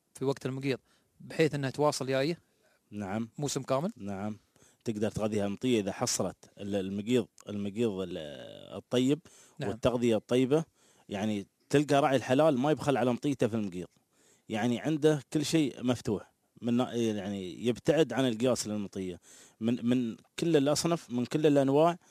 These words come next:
Speaker 2: تحصل ال-، صاحب الحلال ل-، ل-، باذل مجهود فإنه يغذي مطيته من جميع الأنواع اللي موجودة في السوق.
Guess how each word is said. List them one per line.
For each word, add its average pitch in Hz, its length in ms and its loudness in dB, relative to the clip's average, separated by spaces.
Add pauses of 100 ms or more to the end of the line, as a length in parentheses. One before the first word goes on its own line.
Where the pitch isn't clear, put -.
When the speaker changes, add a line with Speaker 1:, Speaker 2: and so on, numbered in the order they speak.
(400)
Speaker 2:
تحصل 143 420 2
ال-، 101 540 -2
صاحب 143 360 2
الحلال 151 480 4 (580)
ل-، 117 300 2
ل-، 107 180 2
باذل 139 400 6
مجهود 131 400 4 (460)
فإنه 156 500 0 (120)
يغذي 123 580 2
مطيته 156 400 2
من 131 160 0
جميع 127 360 0
الأنواع 131 640 4
اللي 120 160 2
موجودة 135 460 2
في - 80 -2
السوق. 101 260 -6